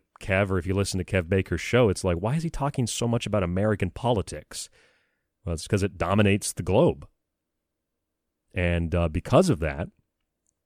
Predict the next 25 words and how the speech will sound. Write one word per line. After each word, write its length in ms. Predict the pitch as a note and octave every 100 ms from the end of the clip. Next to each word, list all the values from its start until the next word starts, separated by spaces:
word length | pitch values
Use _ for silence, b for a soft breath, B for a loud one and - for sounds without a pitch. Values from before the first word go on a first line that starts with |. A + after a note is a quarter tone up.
| _ _
because 300 | - - G#2
America 420 | F2+ E2+ G2 F#2+ F#2+
is 200 | F2+ D#2+
this 180 | F2
beacon 340 | - G2 C#3 C3
around 280 | E2+ E2 D#2+
the 100 | D2+
world, 240 | D#2+ D#2+
Americans 480 | E2+ F#2 G#2+ G2 D#2+
don't 240 | E2 D#2
realize 440 | E2 G2 A#2 E2+ D#2
that, 180 | E2
I 80 | D#2+
don't 200 | E2 E2+
think. 220 | - E2+
A 60 | E2+
lot 200 | D#2+ E2+
of 60 | F2
the 80 |
time, 220 | E2+ E2+ E2+
I 80 |
think 180 | E2 F#2
we 100 | F2+
just 220 | E2+ -
think, 240 | - E2+